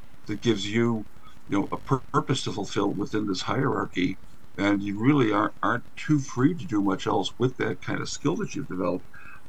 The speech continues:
um, unless you resign and, you know, kind of burn your bridges in a way, which nobody wants to do, nor, nor should you have to. But otherwise, you kind of, you take your mar-, I think your marching orders from whoever,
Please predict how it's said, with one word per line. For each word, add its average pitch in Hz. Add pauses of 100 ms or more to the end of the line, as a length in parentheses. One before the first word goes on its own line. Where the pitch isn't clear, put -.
um, 98
unless 107
you 101
resign 104 (100)
and, 90 (460)
you 95
know, -
kind 101
of 95 (260)
burn 123
your 104
bridges 127
in 92
a 90
way, 95
which 117
nobody 123
wants 92
to -
do, 131
nor, 107
nor 92
should -
you 92
have 127
to. - (580)
But 104
otherwise, 123
you -
kind 131
of, - (140)
you 101
take 151
your 113
mar-, - (100)
I 95
think 151
your -
marching 127
orders 92
from 107
whoever, 107